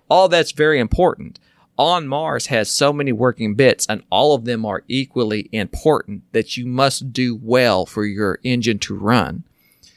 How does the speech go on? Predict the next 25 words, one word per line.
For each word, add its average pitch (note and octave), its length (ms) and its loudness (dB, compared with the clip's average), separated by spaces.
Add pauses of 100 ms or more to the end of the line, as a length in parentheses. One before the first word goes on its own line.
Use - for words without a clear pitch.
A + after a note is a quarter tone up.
(580)
That's B2+ 380 -4
how D3+ 120 0
I C#3 140 2
measure B2+ 320 -2
whether G#2 240 -2
a F2+ 40 -6
game G2 260 -6
is F#2 100 -12
super G2+ 300 -10
heavy. A2 300 -2
And G#2+ 160 -2
I D3+ 100 -2
think C3 300 -6
On A#2+ 220 0
Mars G#2 300 -2
is - 80 -14
probably G2+ 440 -4
one G#2 220 -4
of F#2+ 120 -6
the G2 80 -6
heaviest C3+ 680 0
games A2+ 340 0
I've G2 140 0
ever G2 240 -4
played. C#2 540 -10